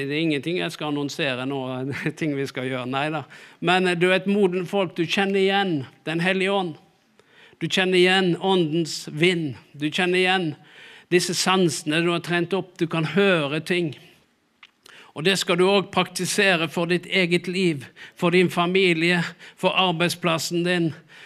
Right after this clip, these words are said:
Om du er businessmann, så skal du praktisere det i businessen din.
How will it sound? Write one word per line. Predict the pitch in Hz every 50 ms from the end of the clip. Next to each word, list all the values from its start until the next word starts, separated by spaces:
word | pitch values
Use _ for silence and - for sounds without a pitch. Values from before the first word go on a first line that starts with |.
| - - -
Om | 165 160 165
du | 170
er | 180 175 170
businessmann, | 190 190 185 - - 170 170 165 175 170 175 180 180 180 185 170
så | - 165 160
skal | - 196 190 185
du | -
praktisere | 190 185 170 170 180 175 165 - 208 202 185 165 165
det | 170 175 175
i | 170
businessen | 175 196 185 190 - - 170 160 156 - 175 170
din. | 175 185 185 180 165